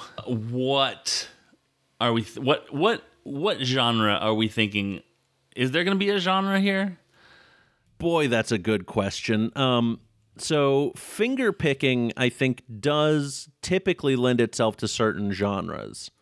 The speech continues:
Speaker 1: Mm-hmm.
Speaker 2: Like if you've got a, if finger picking is in the forefront, like finger picking a guitar or a banjo,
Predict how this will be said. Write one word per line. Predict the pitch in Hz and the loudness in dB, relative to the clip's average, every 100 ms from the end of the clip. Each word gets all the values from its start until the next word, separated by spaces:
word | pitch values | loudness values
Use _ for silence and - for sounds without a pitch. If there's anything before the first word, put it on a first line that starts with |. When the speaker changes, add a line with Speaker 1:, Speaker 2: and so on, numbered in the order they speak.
| _ - | _ -6
Speaker 1:
Mm-hmm. | 110 107 107 151 - _ - _ _ _ - | -4 -2 -4 -6 -12 _ -20 _ _ _ 0
Speaker 2:
Like | 120 110 | 0 2
if | |
you've | 117 110 | 0 2
got | 120 113 | 0 0
a, | 107 123 - 95 131 135 | -4 -8 -8 -4 0 0
if | 135 | 0
finger | - 170 156 | -2 0 2
picking | 151 139 131 | 0 0 0
is | 113 | 2
in | 110 | 2
the | 101 | 0
forefront, | - - 139 139 - 123 104 92 - _ _ _ _ - | -2 -2 0 0 0 0 0 -2 -8 _ _ _ _ -8
like | 107 | -2
finger | 147 135 127 | 0 2 0
picking | 123 139 127 120 | 0 -2 0 0
a | 107 | 2
guitar | 98 - - 123 117 117 | 0 -2 0 2 4 2
or | 120 107 | 2 2
a | 104 | 0
banjo, | 104 123 120 120 113 120 110 110 107 | 0 0 2 0 0 2 2 2 0